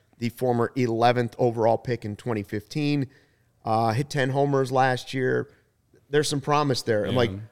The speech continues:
Speaker 1: while the Reds are also trying to lose, they do have some young players, and he's certainly one of them.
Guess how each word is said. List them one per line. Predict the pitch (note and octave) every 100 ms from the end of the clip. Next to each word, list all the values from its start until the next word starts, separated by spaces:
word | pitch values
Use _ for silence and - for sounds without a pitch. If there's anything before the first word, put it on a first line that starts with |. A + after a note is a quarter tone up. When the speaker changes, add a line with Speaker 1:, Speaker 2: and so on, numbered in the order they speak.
| _
Speaker 1:
while | A2+ C#3
the | D3
Reds | C3 D3 C3+
are | B2+
also | C3+ E3 C3+
trying | A#2+ C3+ A#2 A#2
to |
lose, | A2+ A#2 A2+ A2+
they | - A2
do | A2+ B2
have | A#2 A2
some | - A2+
young | A2+ G#2+
players, | G#2+ A2+ A2 A2+
and | G#2+
he's | A2+ G#2+
certainly | - - G#2+
one | G2+ F#2+
of | F#2
them. | C#2 E2